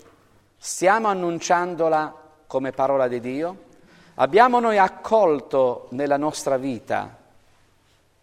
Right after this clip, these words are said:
la parola vivente, cioè il Signore Gesù. La versione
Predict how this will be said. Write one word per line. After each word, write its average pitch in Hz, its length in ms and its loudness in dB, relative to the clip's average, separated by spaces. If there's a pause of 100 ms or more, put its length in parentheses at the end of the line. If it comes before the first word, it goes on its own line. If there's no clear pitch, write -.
(420)
la 120 120 2
parola 127 340 2
vivente, 120 1000 -4
cioè 123 420 2 (300)
il 110 180 -6
Signore 117 760 0
Gesù. 123 560 -2 (960)
La 127 100 2
versione 135 800 2